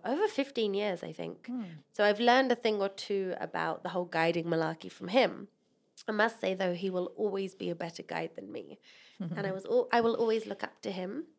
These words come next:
Speaker 1: uh, and aspire to be as good as him. Um, I had experience leading tours through my previous job as well, through Airbnb experiences and through Urban Adventures.
Speaker 2: Mm-hmm.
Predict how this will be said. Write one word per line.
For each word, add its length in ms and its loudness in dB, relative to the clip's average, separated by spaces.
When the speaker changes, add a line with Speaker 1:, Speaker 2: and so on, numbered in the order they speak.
Speaker 1:
uh, 240 -10
and 120 -8
aspire 480 2
to 160 -14
be 100 0
as 100 -4
good 180 -2
as 120 -2
him. 320 -10
Um, 500 -4
I 80 4
had 240 6
experience 640 2
leading 540 2
tours 440 0
through 240 -6
my 120 -2
previous 360 -8
job 340 0
as 120 -2
well, 160 2
through 160 -8
Airbnb 560 0
experiences 1080 2
and 320 -6
through 180 -8
Urban 280 -4
Adventures. 680 -2
Speaker 2:
Mm-hmm. 200 -6